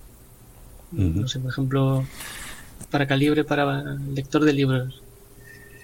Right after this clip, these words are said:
Speaker 2: si pudiera, si supiera manejar mejor buffers virtuales y, y esto, pero no le termino de pillar porque no encuentro dónde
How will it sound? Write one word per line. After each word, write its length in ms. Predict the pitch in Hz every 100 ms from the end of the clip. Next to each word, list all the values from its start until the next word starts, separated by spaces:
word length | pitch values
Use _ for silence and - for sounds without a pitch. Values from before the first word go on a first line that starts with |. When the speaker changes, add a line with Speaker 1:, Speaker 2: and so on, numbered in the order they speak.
| -
Speaker 2:
si 220 | - 143
pudiera, 460 | 131 131 151 156 156
si 120 | 151
supiera 360 | 143 135 147 151
manejar 340 | 151 139 147
mejor 640 | 143 135 147 143 139 139 135 - - - - - -
buffers 340 | 143 143 139
virtuales 720 | 131 123 139 170 151 147 139
y, 480 | 143 143 143 139 131 - - -
y 60 | 151
esto, 260 | 143 - 196 - - - - -
pero 160 | - 135
no 140 | 139
le 100 | 160
termino 320 | 165 151 160
de 80 | 160
pillar 380 | 151 147 151 180
porque 240 | 156 139
no 420 | 135 139 143 143 143
encuentro 400 | 139 151 143 156
dónde 480 | 147 147 147 147